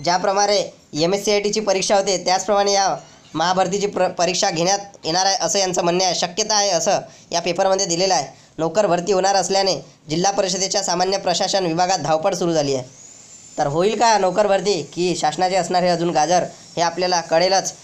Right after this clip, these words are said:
अठरा एकोणीस तारखेला काय होणार आहे. याबद्दल संपूर्ण माहिती आपल्याला कळेल. अपेक्षा करूया की हे गाजर नसून एक महाभरती असेल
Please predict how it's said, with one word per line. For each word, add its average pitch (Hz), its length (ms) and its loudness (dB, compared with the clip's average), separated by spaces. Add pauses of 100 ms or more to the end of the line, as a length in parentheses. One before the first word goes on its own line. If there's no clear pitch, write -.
(100)
अठरा 165 280 0
एकोणीस 175 320 0
तारखेला 170 380 0
काय 160 300 0
होणार 165 220 2
आहे. 170 120 2
याबद्दल 160 420 0 (420)
संपूर्ण 170 300 -2
माहिती 185 260 2
आपल्याला 180 380 0
कळेल. 180 480 0
अपेक्षा 196 320 -2
करूया 196 360 2 (340)
की 175 80 -2
हे 196 120 2
गाजर 175 280 2
नसून 185 300 0
एक 170 160 -2
महाभरती 175 420 0
असेल 180 260 0